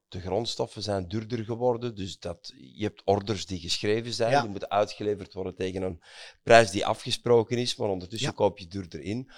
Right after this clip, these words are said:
Speaker 2: Ja.
Speaker 1: Hoe, hoe pak je, hoe ga je daarmee om?
Speaker 2: Nou,
Speaker 1: Als
Speaker 2: wat wij gedaan hebben, eh, ik werk dus eigenlijk met, eh, we doen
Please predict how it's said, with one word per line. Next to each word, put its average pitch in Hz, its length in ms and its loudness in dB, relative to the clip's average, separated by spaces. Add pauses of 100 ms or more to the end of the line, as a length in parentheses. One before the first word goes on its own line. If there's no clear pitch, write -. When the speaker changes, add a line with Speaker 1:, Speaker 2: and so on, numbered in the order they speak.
(120)
Speaker 2:
Ja. 151 140 -8
Speaker 1:
Hoe, - 160 -6
hoe 113 120 -4
pak - 220 4
je, - 100 -6
hoe 95 120 -8
ga 104 120 2
je 101 120 4
daarmee 101 340 0
om? 208 60 0
Speaker 2:
Nou, - 240 4
Speaker 1:
Als - 180 -6
Speaker 2:
wat 160 180 2
wij 165 220 2
gedaan 151 360 -2
hebben, 151 500 -2
eh, 135 540 -2 (480)
ik 127 120 -8
werk 147 300 -2
dus 135 240 -2
eigenlijk 139 540 -4
met, 131 400 -2
eh, 123 300 -4
we 117 80 -10
doen 123 380 -10